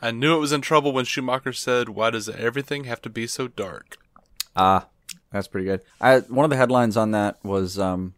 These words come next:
Speaker 2: "Tell us how you really feel, Keaton." <laughs>
Speaker 1: So I guess we should feel pretty good about Spider-Man Homecoming.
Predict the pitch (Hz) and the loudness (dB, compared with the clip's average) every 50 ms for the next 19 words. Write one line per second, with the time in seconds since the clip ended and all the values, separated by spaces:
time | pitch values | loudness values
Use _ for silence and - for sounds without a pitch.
0 | _ _ _ _ _ _ _ - 120 120 110 - 117 110 110 110 120 127 117 101 | _ _ _ _ _ _ _ 2 4 4 4 4 2 2 4 2 2 2 2 2
1 | 92 - 95 90 - - 104 98 - 123 - _ _ _ _ - - - - - | 2 0 -2 -2 -2 -2 -4 -4 -4 -6 -8 _ _ _ _ -18 -18 -18 -18 -20
2 | - _ _ _ - 175 - _ _ - 202 - _ _ 262 277 269 _ _ - | -20 _ _ _ -16 -16 -16 _ _ -16 -16 -16 _ _ -10 -10 -10 _ _ -12
3 | 185 - _ _ - 175 - - 294 - - _ 311 _ _ _ - - - - | -12 -12 _ _ -16 -14 -14 -14 -16 -18 -18 _ _ _ _ _ -20 -20 -20 -20
4 | - - _ _ _ - - - 117 117 104 107 117 117 - - 117 - 117 101 | -20 -20 _ _ _ -14 -6 -4 -2 -2 0 -2 -2 -2 -2 -6 -8 -8 -8 -6
5 | - 120 117 110 - 120 113 104 101 113 117 113 101 107 104 104 101 - _ _ | -4 -4 -4 -2 -2 -4 -4 -2 0 0 0 0 0 0 0 0 -2 -4 _ _
6 | _ - - - - 104 104 107 110 107 104 104 110 117 123 120 - 98 87 87 | _ -20 -18 -16 -14 -12 -10 -8 -8 -8 -8 -8 -12 -12 -12 -12 -12 -12 -12 -12
7 | 87 92 | -16 -18